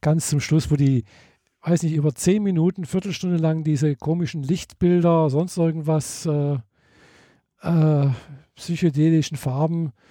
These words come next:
kommt, hab ich gedacht, jetzt kommt doch endlich mal was, gell? Da, und dann, dann bin ich dann doch gegangen und dann, ja, und dann war's aber dann auch, auch okay, weil dann war ja zum Schluss noch das mit, die Szene mit dem Bett, mit dem alten Mann und sonst irgendwas und dann war's auch aus.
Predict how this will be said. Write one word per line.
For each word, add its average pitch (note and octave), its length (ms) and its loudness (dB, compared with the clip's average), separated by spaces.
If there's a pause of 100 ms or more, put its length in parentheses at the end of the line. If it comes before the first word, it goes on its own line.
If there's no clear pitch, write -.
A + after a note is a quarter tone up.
(260)
kommt, D#3+ 440 -2
hab D#3 120 4
ich D3+ 60 2
gedacht, C#3+ 260 2
jetzt C#3+ 140 -2
kommt G#3 240 0
doch F3 120 0
endlich C#3+ 360 -2
mal C3+ 180 2
was, B2 300 0
gell? C#3 140 0
Da, D3+ 140 0 (320)
und C3+ 180 -12
dann, C#3+ 180 -8
dann D#3 140 0
bin F#3+ 120 4
ich C#3 60 2
dann D3+ 120 0
doch F#3+ 180 0
gegangen G3 380 -2
und F3+ 100 -4
dann, D#3 280 0 (720)
ja, B2 200 -2
und C#3+ 100 -4
dann E3 120 0
war's D#3+ 220 2
aber D#3 160 2
dann D3 180 2
auch, D3 200 -2
auch E3 260 -2
okay, D3 320 2
weil B2 100 4
dann C3 160 0
war C3+ 80 4
ja C3+ 100 4
zum C3+ 140 -2
Schluss D#3 280 0
noch C#3+ 180 -2
das - 340 -4
mit, C#3 260 -6 (100)
die C#3 120 0
Szene D3 300 2
mit C3+ 160 0
dem B2 120 0
Bett, - 280 -2
mit C#3 100 0
dem C3+ 140 0
alten C3+ 300 0
Mann D#3 200 2
und D3+ 100 0
sonst D3 280 -2
irgendwas C3+ 320 0
und C3 80 -4
dann A#2+ 120 -4
war's A#2 160 -2
auch A2 200 -6
aus. G#2+ 340 -10